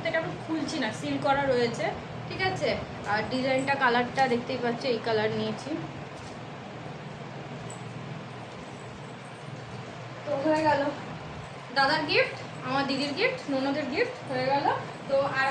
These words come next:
আদু, আদুকেও আমি রাখি বাঁধি। তো দেখো, আদুর জন্য একটা ছোট্ট গিফট নিয়েছি, এই চিরুনিটা। তো ও, ও না এরকম টাইপের চিরুনি ইউজ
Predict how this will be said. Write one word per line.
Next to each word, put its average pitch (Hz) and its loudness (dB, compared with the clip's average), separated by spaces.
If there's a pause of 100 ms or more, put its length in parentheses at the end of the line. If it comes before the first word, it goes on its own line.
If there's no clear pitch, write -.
আদু, 294 4
আদুকেও 370 2
আমি 392 4
রাখি 339 2
বাঁধি। 359 6 (320)
তো 285 -2
দেখো, 294 4
আদুর 262 4
জন্য 320 2 (120)
একটা 320 4
ছোট্ট 330 0
গিফট 302 0
নিয়েছি, 302 4
এই 294 2
চিরুনিটা। 269 4 (360)
তো 311 6
ও, 294 8 (260)
ও 311 6
না 370 8
এরকম 302 4
টাইপের 320 4
চিরুনি 302 0
ইউজ 294 2